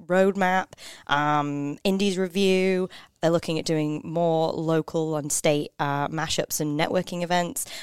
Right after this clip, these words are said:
Uh, so there's some really positive stuff on the, uh, I B A front as well. Another thing that popped up this in the past week is that the U S Treasury, uh, released a report, um, calling for a level playing field for brewers, which prompted a discussion about similar challenges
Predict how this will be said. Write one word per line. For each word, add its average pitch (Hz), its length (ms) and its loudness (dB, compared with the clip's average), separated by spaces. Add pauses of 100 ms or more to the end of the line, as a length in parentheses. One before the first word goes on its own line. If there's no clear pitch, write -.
Uh, 165 240 8
so - 160 0
there's 247 140 4
some 294 120 2
really 302 160 6
positive 180 460 0
stuff 160 260 0
on 151 140 0
the, 147 260 0
uh, 147 300 -2
I 156 120 0
B 143 200 -2
A 143 300 -2 (300)
front 147 280 -6
as - 160 -8
well. - 240 -6 (480)
Another 339 200 8
thing 320 220 8
that 285 180 8
popped - 240 4
up - 140 0
this - 260 4
in 220 140 2
the 220 60 4
past 214 240 -2
week 262 320 2
is 202 260 4
that 214 280 2
the 214 80 2
U 220 340 0
S 208 240 0
Treasury, 202 720 0 (320)
uh, 190 220 8
released 220 340 2
a 247 80 4
report, 220 560 2 (140)
um, 175 560 -2
calling 277 260 6
for 254 220 6
a 196 100 6
level 190 380 4
playing 160 340 -2
field 147 260 -2
for 156 120 -4
brewers, 143 360 2 (300)
which - 220 -6
prompted 277 560 0
a 240 80 0
discussion 180 440 0
about 165 300 -2
similar 160 320 -2
challenges 151 580 -2